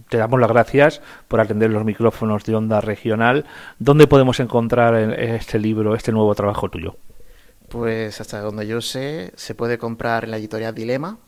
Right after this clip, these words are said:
Speaker 2: también en Amazon y en algunas, eh, editoria-, eh, librerías especializadas como Agapea.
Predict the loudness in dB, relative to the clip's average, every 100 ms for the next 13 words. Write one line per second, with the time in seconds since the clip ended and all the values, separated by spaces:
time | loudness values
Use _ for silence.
0 | _ _ _ _ _ _ _ _ -12 -8
1 | -6 -4 -2 -2 -4 -8 -10 -10 -18 _
2 | _ _ -14 -12 -10 -10 -10 -10 -10 -8
3 | -6 -6 -8 -10 -10 -10 -12 -12 -14 -10
4 | -8 -8 -10 -10 -10 -10 -10 -10 -10 -12
5 | -14 -12 -12 -10 -8 -8 -10 -10 -8 -8
6 | -8 -8